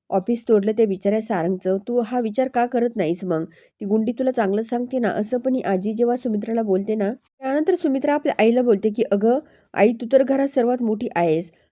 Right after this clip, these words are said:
आता ही ऐश्वर्या जी आहे तिच्या मनात तर कोणाविषयी प्रेम आदर नाहीच आहे, हे मला कळून चुकतंय,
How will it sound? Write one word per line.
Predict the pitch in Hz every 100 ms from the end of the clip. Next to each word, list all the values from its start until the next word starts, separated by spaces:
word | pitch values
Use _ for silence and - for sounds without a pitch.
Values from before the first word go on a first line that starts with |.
| -
आता | 208 262
ही | 277 277 -
ऐश्वर्या | 220 220 262 262
जी | 254 -
आहे | 220 240
तिच्या | 240 226 247
मनात | 214 214 240
तर | 247
कोणाविषयी | 233 226 233 262
प्रेम | 240 240 240 -
आदर | 196 220
नाहीच | 208 185 202 208
आहे, | 156 - _ _ -
हे | 240
मला | 226 233
कळून | 233 208 226
चुकतंय, | 226 208 160